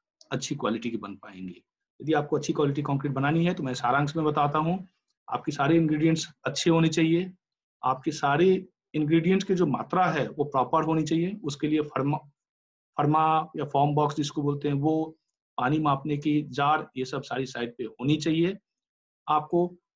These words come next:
यदि मसाले में लोच नहीं आ रही है, तो आप एडमिक्सर का इस्तेमाल कर सकते हैं, लेकिन ज्यादा पानी का इस्तेमाल ना करें। concrete mixer machine का इस्तेमाल करें, लेकिन अच्छी concrete mixer machine का इस्तेमाल करें।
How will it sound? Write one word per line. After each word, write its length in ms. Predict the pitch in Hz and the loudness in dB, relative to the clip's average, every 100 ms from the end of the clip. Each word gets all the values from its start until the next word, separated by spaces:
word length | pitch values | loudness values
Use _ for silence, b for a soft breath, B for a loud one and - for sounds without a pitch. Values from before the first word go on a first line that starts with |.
| _ - | _ -2
यदि 260 | 151 208 202 | 0 2 2
मसाले 440 | 160 147 156 160 | 0 0 2 2
में 120 | 160 | 2
लोच 300 | 147 143 143 | 2 0 0
नहीं 220 | 131 175 | 0 2
आ 80 | 170 | 4
रही 180 | 160 165 | 4 2
है, 280 | 170 185 - _ | 2 -2 -12 _
तो 120 | - | -18
आप 380 | - 131 156 - _ _ _ 117 | -4 0 -2 -4 _ _ _ -6
एडमिक्सर 360 | 123 127 156 | -6 -6 -6
का 100 | 156 | -4
इस्तेमाल 380 | 147 151 151 151 | -4 0 0 2
कर 100 | 151 | 0
सकते 280 | 147 147 156 | -4 -6 -6
हैं, 280 | 160 185 - | -6 -8 -12
लेकिन 240 | - 127 | -12 -6
ज्यादा 260 | 123 127 147 | -2 0 0
पानी 240 | 143 135 | -2 -4
का 100 | 135 | -6
इस्तेमाल 420 | 123 - 127 120 | -10 -8 -6 -4
ना 200 | 117 131 | -2 -2
करें। 360 | 139 147 165 190 _ _ _ _ _ _ _ _ - | 0 -2 -4 -6 _ _ _ _ _ _ _ _ 0
concrete 260 | 175 202 | 2 2
mixer 220 | 190 180 180 | 2 2 0
machine 320 | 165 175 170 | 0 0 0
का 100 | 165 | 0
इस्तेमाल 420 | 151 156 151 160 | -2 0 2 0
करें, 380 | 156 165 214 214 | 0 -2 -2 -6
लेकिन 240 | 139 147 127 | -10 -12 -12
अच्छी 220 | - 185 | -6 -2
concrete 320 | 180 156 160 | -2 -2 -4
mixer 200 | 156 170 | -4 -6
machine 260 | 156 151 151 | -6 -6 -6
का 100 | 156 | -8
इस्तेमाल 440 | 147 - 151 156 | -8 -4 -2 0
करें। 340 | 160 165 185 | -2 -4 -6